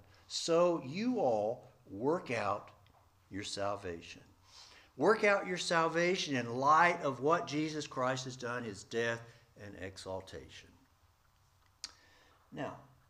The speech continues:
verse twelve is a complicated verse, not really to understand, but the way Paul lays it out. So let me simplify the structure.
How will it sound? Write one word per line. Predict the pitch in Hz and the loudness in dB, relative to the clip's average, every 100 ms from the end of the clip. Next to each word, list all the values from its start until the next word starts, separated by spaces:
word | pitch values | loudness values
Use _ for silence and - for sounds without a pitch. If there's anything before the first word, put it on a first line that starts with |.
| _ _ _ _ _ 101 | _ _ _ _ _ -10
verse | 110 170 202 | -2 0 -2
twelve | - 143 107 113 160 - - | -4 -2 0 -2 -4 -12 -16
is | 98 | -14
a | - | -14
complicated | - - 156 139 123 131 117 110 | -10 -4 -2 -4 -8 -6 -6 -8
verse, | 101 90 107 - - - | -6 -6 -6 -10 -16 -14
not | 151 113 | -14 -8
really | 110 101 90 | -6 -6 -8
to | 85 | -8
understand, | 110 101 95 - 107 104 95 98 | -6 -6 -8 -10 -8 -8 -8 -8
but | 90 - - - - - | -10 -12 -20 -20 -20 -12
the | 98 | -4
way | 107 107 | -2 -2
Paul | - 104 101 | -4 -2 -2
lays | 101 101 92 | -2 -4 -6
it | 92 | -4
out. | 104 117 | -4 -4
So | - | -6
let | 131 226 | -4 -2
me | 254 | -4
simplify | - - - 175 165 - 127 117 110 | -4 -6 -6 -6 -8 -8 0 2 2
the | 104 | -2
structure. | - 110 95 - - | -6 -4 -4 -6 -16